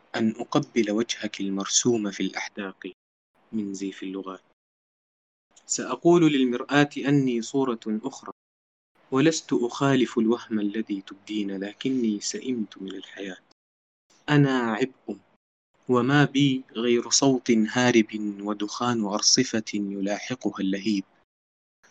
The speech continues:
وليس الوقت يسعفني لأقطف وردة أخرى، ولا إيقاع يشبهني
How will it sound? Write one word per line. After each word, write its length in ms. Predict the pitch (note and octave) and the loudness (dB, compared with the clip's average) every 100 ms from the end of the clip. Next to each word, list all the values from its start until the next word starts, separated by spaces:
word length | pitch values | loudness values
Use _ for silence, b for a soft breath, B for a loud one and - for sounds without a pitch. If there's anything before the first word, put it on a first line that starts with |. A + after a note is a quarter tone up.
| - | 2
وليس 380 | C3 C#3+ D3 - | 6 8 8 6
الوقت 400 | A#2 A#2 - - | 4 -2 -6 -8
يسعفني 760 | G#2+ G#2 G2+ A#2+ - G#2+ G#2 | -6 -6 -6 -10 -6 -4 -4
لأقطف 580 | G2 G2+ - _ - - | -6 -8 -12 _ -14 -8
وردة 360 | G2+ G#2 G2+ G2 F#2+ | -8 -8 -12 -14 -14
أخرى، 480 | F#2+ G#2+ - F#2+ - _ _ _ _ _ _ _ - F#3 | -12 -12 -10 -14 -16 _ _ _ _ _ _ _ -8 -2
ولا 300 | B2 D3 C#3 | 4 4 4
إيقاع 520 | C3+ C3 C#3 C3+ A#2 | 2 2 6 6 4
يشبهني 760 | A2+ - - C#3+ B2+ G#2 G2+ | 0 -2 2 0 0 -6 -8